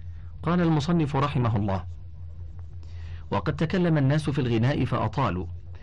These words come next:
فمنهم من حرمه، ومنهم من أباحه من غير كراهة، ومنهم من كرهه مع الإباحة. وفصل الخطاب أن نقول:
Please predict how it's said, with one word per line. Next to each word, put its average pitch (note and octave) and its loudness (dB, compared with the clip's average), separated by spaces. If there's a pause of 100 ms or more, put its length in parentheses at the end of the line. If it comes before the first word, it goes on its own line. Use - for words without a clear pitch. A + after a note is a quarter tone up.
(200)
فمنهم C#3 4
من D3 2
حرمه، D#3 2 (380)
ومنهم A#2+ 4
من C3+ 2
أباحه C3+ 2
من G#2 4
غير C3+ 4
كراهة، G#2 2 (580)
ومنهم B2 4
من G#2 4
كرهه C#3 2
مع A#2+ 4
الإباحة. G#2+ 0 (840)
وفصل C3+ 0
الخطاب D3+ 2
أن B2+ 4
نقول: D#3+ 2